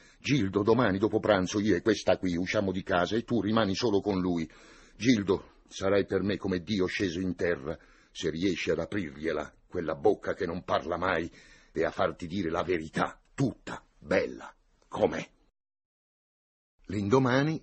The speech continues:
dopo pranzo, i due vecchi uscirono di casa, insieme alla cameriera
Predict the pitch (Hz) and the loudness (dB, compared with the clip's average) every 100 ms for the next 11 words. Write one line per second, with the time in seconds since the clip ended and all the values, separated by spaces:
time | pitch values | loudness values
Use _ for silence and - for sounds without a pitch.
0 | _ - - - 87 107 92 87 - 127 | _ -16 -14 -8 -4 -2 -2 -4 -10 -10
1 | - _ _ - 127 139 104 101 - 120 | -12 _ _ -6 2 4 4 0 -2 -4
2 | 104 95 90 82 76 73 69 65 65 76 | -2 -4 -2 -4 -6 -10 -10 -10 -10 -12
3 | - _ _ - 120 101 92 78 71 76 | -14 _ _ -4 -4 -2 -4 -6 -6 -4
4 | 78 85 104 113 117 131 143 123 | -4 -4 -2 -2 -2 -2 -4 -6